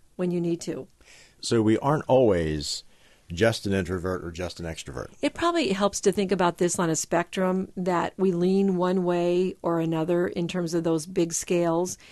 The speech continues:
Speaker 1: And one of the biggest differences I see is that an introvert is someone who likes to recharge by being by themselves,
Speaker 2: Mm-hmm.
Speaker 1: whereas extroverts really recharge with people.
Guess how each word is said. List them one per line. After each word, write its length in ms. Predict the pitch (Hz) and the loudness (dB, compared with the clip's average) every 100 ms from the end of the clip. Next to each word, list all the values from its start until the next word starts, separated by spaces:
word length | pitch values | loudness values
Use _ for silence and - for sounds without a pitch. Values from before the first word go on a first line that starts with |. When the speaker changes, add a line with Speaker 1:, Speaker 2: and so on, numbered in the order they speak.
| - - - | -20 -12 -2
Speaker 1:
And 100 | 226 | 0
one 100 | 269 | 2
of 80 | |
the 80 | 240 | 0
biggest 380 | 180 196 214 - | 2 2 2 0
differences 520 | 190 185 175 180 170 | -2 -2 -4 -4 -2
I 180 | 175 190 | 0 0
see 340 | - 180 170 | 0 0 0
is 140 | 180 - | -2 -2
that 340 | 185 170 165 - | -2 0 -2 -4
an 100 | 180 | -2
introvert 480 | 190 220 185 175 175 | -2 -2 -2 0 -2
is 140 | 170 | -2
someone 320 | - 180 180 | -2 -2 0
who 320 | 165 170 170 165 - - - | 0 0 0 -4 -14 -20 0
likes 280 | 185 190 - | 0 0 -2
to 120 | 175 | 0
recharge 600 | 175 175 185 175 170 165 | 0 -2 -2 0 0 0
by 180 | 170 170 | -2 -2
being 320 | 165 185 180 | -2 -2 0
by 180 | 175 165 | 0 -2
themselves, 680 | 165 160 - 165 175 208 - - - - | -2 -4 -2 0 0 -2 -12 -20 -12 -6
Speaker 2:
Mm-hmm. 160 | 117 | 0
Speaker 1:
whereas 260 | 196 180 165 - | 2 2 0 -2
extroverts 720 | 175 - 208 185 190 185 185 | -4 -2 -4 -2 0 -2 -2
really 260 | 190 185 175 | 0 2 2
recharge 640 | 180 175 - 170 170 165 | 2 0 -2 0 0 0
with 160 | 170 - | -4 -6
people. 540 | - 196 202 202 226 | -4 -2 0 -2 -2